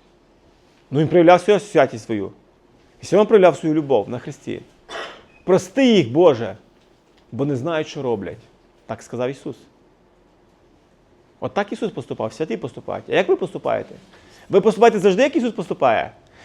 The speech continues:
Ви завжди поступаєте, як святі? То давайте будемо поступати, як святі. Давайте будемо поступати так, як пос-, учить нас Господь Бог в цій книзі. Давайте будемо, будемо святими, дійсно настоящими святими. Не будемо говорити:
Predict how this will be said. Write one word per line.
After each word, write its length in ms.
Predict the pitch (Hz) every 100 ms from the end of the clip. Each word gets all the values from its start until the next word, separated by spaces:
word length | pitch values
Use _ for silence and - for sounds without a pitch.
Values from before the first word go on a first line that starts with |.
| -
Ви 100 | 156
завжди 200 | 165 233
поступаєте, 380 | 269 240 254 254
як 100 | 247
святі? 400 | 247 240 269 339 - _ _ _ _ _ _ - _ -
То 80 |
давайте 340 | 120 135 185 220
будемо 240 | 190 190
поступати, 280 | 190 196 190
як 100 | 185
святі. 380 | 208 196 151 98 _ _ _ _ -
Давайте 340 | 123 156 185
будемо 200 | 185 180
поступати 320 | 165 175 170
так, 180 | 160 165
як 160 | 165 -
пос-, 180 | 175
учить 260 | - 175 170
нас 160 | 165 156
Господь 300 | 156 175 151
Бог 340 | 160 95 - _ _ _ _
в 40 |
цій 100 | 127
книзі. 400 | - 180 131 95 - _ _ _ _ -
Давайте 260 | 120 151 180
будемо, 220 | 196 180 117
будемо 280 | 156 180
святими, 400 | 151 170 233 220
дійсно 260 | 151 175 190
настоящими 420 | 165 175 175 160
святими. 360 | 131 123 120 120
Не 60 |
будемо 160 | 196 294
говорити: 300 | 277 226